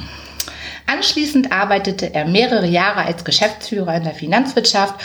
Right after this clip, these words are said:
wo er unter anderem für das Asset- und Risikomanagement sowie die Konzeption von Fonds verantwortlich war.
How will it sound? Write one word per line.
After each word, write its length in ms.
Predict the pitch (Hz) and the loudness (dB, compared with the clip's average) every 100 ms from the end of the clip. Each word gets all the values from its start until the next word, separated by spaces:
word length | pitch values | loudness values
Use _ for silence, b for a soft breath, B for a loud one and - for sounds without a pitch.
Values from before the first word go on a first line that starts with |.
| B B B | B B B
wo 120 | 180 | 4
er 100 | 165 | 4
unter 260 | 165 151 | 2 0
anderem 480 | 143 226 240 233 226 | 0 2 4 4 2
für 160 | 226 165 | 2 0
das 220 | 160 165 | -2 -4
Asset- 400 | - 202 185 - | -2 2 2 0
und 160 | 175 - | -2 2
Risikomanagement 1000 | 180 180 - 180 156 165 165 196 208 254 | 4 4 2 2 4 4 4 4 4 4
sowie 260 | 196 170 170 | 2 2 0
die 120 | 165 | -2
Konzeption 840 | - 156 - 131 - - 170 185 | -2 -2 -2 -4 -4 0 2 2
von 180 | - 240 | 2 2
Fonds 460 | - 156 139 147 | 2 0 0 0
verantwortlich 1120 | - 233 - - 143 143 - - - - - - | 0 -2 -2 -4 -2 -2 0 0 0 -2 -2 -2
war. 320 | - - - | -4 -8 -12